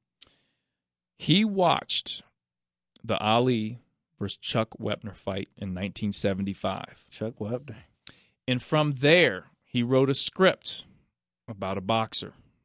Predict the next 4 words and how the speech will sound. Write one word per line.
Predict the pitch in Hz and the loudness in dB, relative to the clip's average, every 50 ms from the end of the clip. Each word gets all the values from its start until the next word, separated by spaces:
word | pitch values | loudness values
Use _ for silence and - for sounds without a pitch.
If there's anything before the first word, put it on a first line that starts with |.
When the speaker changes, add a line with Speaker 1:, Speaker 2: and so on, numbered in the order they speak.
| _ _ _ _ _ _ _ _ _ _ _ _ _ _ _ _ _ _ _ _ - - - _ _ _ _ _ _ _ - | _ _ _ _ _ _ _ _ _ _ _ _ _ _ _ _ _ _ _ _ -16 -16 -16 _ _ _ _ _ _ _ -4
Speaker 1:
And | 123 110 110 | -2 0 0
that | 113 117 120 - | 0 0 0 0
script | - - - - - 175 202 220 - - - - - - - - - - _ _ _ _ _ _ _ _ _ _ _ _ _ _ _ _ _ _ _ _ _ _ 180 139 | -2 -4 -4 0 2 4 4 2 2 -4 -12 -14 -14 -16 -20 -20 -20 -20 _ _ _ _ _ _ _ _ _ _ _ _ _ _ _ _ _ _ _ _ _ _ -12 -8
Speaker 2:
Became | 131 120 110 107 - 135 120 120 123 123 117 | -8 -6 -4 -2 0 0 0 0 -2 -2 -4